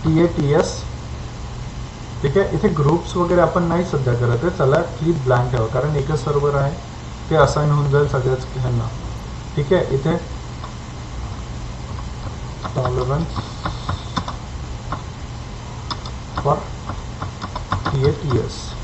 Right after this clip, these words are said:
ठीक आहे. इथे लिमिट सेट करा, हंड्रेडचा डिफरंट असेल तरी ॲक्सेप्ट करेल, बरोबर आहे. मी जास्त नाही, हंड्रेडच ठेवतोय,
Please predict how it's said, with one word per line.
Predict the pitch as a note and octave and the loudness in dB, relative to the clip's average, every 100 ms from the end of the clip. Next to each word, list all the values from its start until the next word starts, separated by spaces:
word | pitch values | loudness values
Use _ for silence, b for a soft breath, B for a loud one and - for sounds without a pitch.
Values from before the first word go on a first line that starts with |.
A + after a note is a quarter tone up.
| - - - - - - - - - - - - - | -10 -10 -10 -10 -10 -10 -10 -10 -10 -10 -10 -6 -2
ठीक | D#3+ G3+ | 6 8
आहे. | F#3+ | 10
इथे | F#3 G3+ | 10 10
लिमिट | F#3+ G3+ | 10 6
सेट | - F#3 F3+ | 4 2 4
करा, | E3 D#3 D#3+ - - | 8 10 10 8 2
हंड्रेडचा | C#3+ C#3+ D#3+ D#3+ - E3 | 2 4 4 4 4 4
डिफरंट | D#3+ C#3+ D#3 D#3 | 4 4 2 4
असेल | D3 D#3+ D3+ | 2 2 2
तरी | D3 | 2
ॲक्सेप्ट | - - - - - | 2 0 -2 -2 2
करेल, | D3 D3 D3+ - - | 4 4 2 -2 0
बरोबर | B2+ C#3+ E3+ | 4 6 6
आहे. | F3+ - - - C3+ | 4 0 -8 -2 4
मी | |
जास्त | C#3 C#3 - | 6 6 6
नाही, | D#3 E3 | 4 4
हंड्रेडच | D3 C3+ C#3+ D3+ - | 6 8 6 4 2
ठेवतोय, | B2+ B2 | 0 2